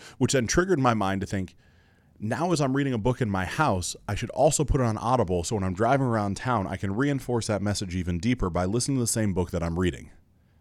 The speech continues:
So there was a benefit from having this car ride, and there was a benefit from the Audible book.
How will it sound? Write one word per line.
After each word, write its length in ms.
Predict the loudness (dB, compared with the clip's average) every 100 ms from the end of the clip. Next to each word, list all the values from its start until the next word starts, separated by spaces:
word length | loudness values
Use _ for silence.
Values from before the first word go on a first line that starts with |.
| _ _ _ -4
So 100 | 0
there 20 |
was 100 | 2
a 40 |
benefit 440 | 6 6 6 4 -2
from 140 | -2
having 240 | 0 0
this 140 | -2 -4
car 200 | -4 -6
ride, 100 | -6
and 80 | -4
there 60 |
was 100 | -2
a 60 | 2
benefit 380 | 4 4 2 -4
from 140 | -2
the 60 | -2
Audible 260 | -4 -8
book. 300 | -14 -18 -20